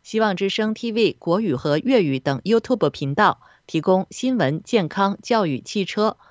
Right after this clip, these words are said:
后院、财经、旅游等各类节目，服务上百万华人，并连续二十多年向中国大陆传送短波节目，打破中共的信息封锁，向中国民众传递真实的声音。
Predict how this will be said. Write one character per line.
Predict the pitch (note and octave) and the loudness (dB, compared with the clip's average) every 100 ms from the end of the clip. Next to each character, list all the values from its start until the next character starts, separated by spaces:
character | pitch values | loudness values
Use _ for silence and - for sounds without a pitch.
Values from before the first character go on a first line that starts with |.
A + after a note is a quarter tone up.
| _ | _
后 | - C4+ | 0 2
院、 | G#3 G#3+ - | 4 2 0
财 | - C3 C#3 | -6 -6 -4
经、 | G#3+ A3 - | -4 -4 -4
旅 | D#3+ C#3 | -4 2
游 | C3+ E3 | 4 4
等 | D#3+ C3 | 2 -2
各 | - A#3+ | 0 2
类 | G3 D3 | 2 2
节 | C3 B2+ | 0 2
目， | D3+ C#3 - - - _ | 2 2 -2 -20 -20 _
服 | D#3 E3+ | 2 4
务 | F3 | 4
上 | - A#3+ G3 | 4 0 2
百 | C#3+ | 0
万 | - G3 | 0 0
华 | - C3+ | 0 -2
人， | C3+ C3 C3 _ _ _ - | 0 -2 -2 _ _ _ -4
并 | C4+ A3+ | 0 2
连 | F3+ | 0
续 | F#3+ | 2
二 | B3 B3+ | 2 2
十 | G#3+ C#3 | 0 -4
多 | D3+ | -4
年 | D3 C3+ C3 | -4 -4 -6
向 | - D#3 D3 | -2 -2 0
中 | G#3 G#3 | -4 -2
国 | D#3 | -2
大 | F3 E3+ | 0 0
陆 | F3+ F3 - _ | 0 -2 -6 _
传 | - C#3+ D3 | -8 -6 -2
送 | G3+ - | -4 -2
短 | D#3+ B2+ | -2 -2
波 | D#3 A3 | -2 -2
节 | - C3 | -2 -2
目， | D3+ C#3+ - _ _ | 0 0 -2 _ _
打 | - C#3 | -6 -6
破 | - E3+ | 2 2
中 | D3+ A3 | 2 0
共 | A3+ A#3 | 0 0
的 | D#3+ C3 | 0 0
信 | - F3+ | -4 -4
息 | G#3 | -4
封 | - A#2 | -4 -4
锁， | - C3+ - _ _ _ | 0 0 0 _ _ _
向 | F3 D#3+ D#3+ | -2 0 0
中 | G#3 | -2
国 | G#3 F3 | 0 -2
民 | C3+ | -2
众 | C#3 F#3 - | 0 0 0
传 | - C#3 | -6 -8
递 | C#3 F#3 | -4 -4
真 | C#3+ A3+ | 0 0
实 | A3+ D3+ | 0 0
的 | C3+ C3 | 0 0
声 | - D#3+ | -2 -2
音。 | E3 E3 | -2 -2